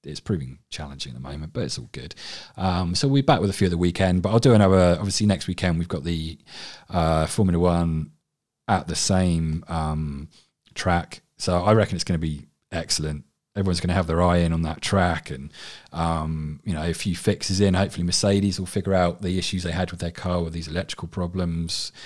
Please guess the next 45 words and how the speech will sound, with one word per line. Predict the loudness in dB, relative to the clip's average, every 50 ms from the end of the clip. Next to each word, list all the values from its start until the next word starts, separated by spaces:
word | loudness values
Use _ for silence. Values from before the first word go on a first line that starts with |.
| -20 -20 -20 -20 _
from | -10 -6 -4 -2 -2 -2
the, | -2 -2 -2 -2 -4 -4
um, | -4 -6 -8 -10
curbs, | -8 -4 -2 0 2 2 0 -2 -4 -6 -8 -8 -8 -8 -10
and | -10 -10 -10 -10 -10
they'll | -12
figure | -10 -10 -8 -8 -6 -6
that | -4 -4 -4 -4 -4
out. | -4 -4 -2 -4 -4 -6 -8
And, | -10 -12 -12 -12 -10 -8
uh, | -8 -8 -6
but | -4 -2 0
yeah, | 2
I | 2
guess | 2 2 2 0 -2
we'll | -4
see, | -2 2 4 4 4 2 0 -6 -14 -20 _ _ -20 -20 -20 -20 _ _
'cause, | -8 -6 -4 -2
uh, | -2 -2
they're | 0 0
gonna | 2 2
need | 0 0
to | -2
figure | -4 -4 -4 -4
that | -2 0
out, | 0 -2 -2 -4 -8
'cause | -12 -12 -10 -10
they, | -8 -8 -8 -8 -8 -10
um, | -10 -10 -12 -12 -14 -14 -16 -14 -14
they | -14 -12
could | -12 -10 -10
have, | -10 -10 -12
uh, | -12 -12 -12 -10
they | -8 -8 -6
were | -6 -6 -8
in | -10 -12 -12 -12
serious | -10 -8 -6 -6 -6 -8 -10
trouble | -10 -12 -12 -12 -12 -14
of | -14 -14 -14 -14
not | -14 -14 -12
finishing | -14 -14 -12 -12 -12 -14
the | -14 -14
race | -12 -10 -10 -10 -10 -12 -12 -12
if, | -14 -16 -16
uh, | -14 -14 -16